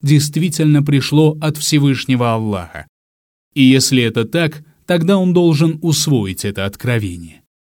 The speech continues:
Иначе говоря, человек должен использовать разум, которым наделил его Всевышний, для понимания и осмысления откровения, а потом прилагать все усилия для того, чтобы исполнять веления, содержащиеся в этом откровении,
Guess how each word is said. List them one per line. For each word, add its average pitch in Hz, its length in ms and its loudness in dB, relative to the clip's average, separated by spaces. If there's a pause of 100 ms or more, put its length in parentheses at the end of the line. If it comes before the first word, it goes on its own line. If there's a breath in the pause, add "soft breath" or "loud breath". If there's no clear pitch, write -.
(480)
Иначе 185 460 2
говоря, 175 440 2
человек 143 600 0 (200)
должен 185 460 4
использовать 170 640 0
разум, 139 440 0
которым 127 400 0
наделил 135 420 2
его 117 220 -2
Всевышний, 170 720 0 (120)
для 131 260 2
понимания 170 800 2
и 175 120 -4
осмысления 160 840 2
откровения, 107 800 -2 (480)
а 147 120 -4
потом 147 340 2
прилагать 143 500 2
все - 300 0
усилия 113 560 -2
для 113 180 -4
того, 147 440 0 (180 loud breath)
чтобы 180 340 -2
исполнять 180 600 0
веления, 151 680 2 (140)
содержащиеся 165 1040 2
в 131 60 2
этом 135 260 0
откровении, 101 800 -6